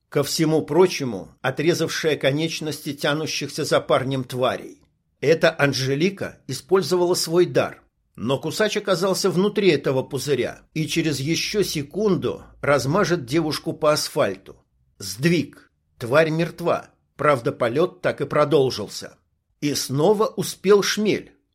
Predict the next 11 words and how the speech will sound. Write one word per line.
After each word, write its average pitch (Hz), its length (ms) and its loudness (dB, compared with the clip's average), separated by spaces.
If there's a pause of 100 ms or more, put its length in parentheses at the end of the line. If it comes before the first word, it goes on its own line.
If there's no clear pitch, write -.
(160)
Просто-таки 175 680 0
невероятным 156 760 2
прыжком 180 520 -2
оказался 151 540 0
рядом 156 320 2
с - 100 -6
Анжеликой 131 760 -4
на 127 140 -2
мгновение 151 560 2
раньше 185 360 0
монстра. 170 600 -2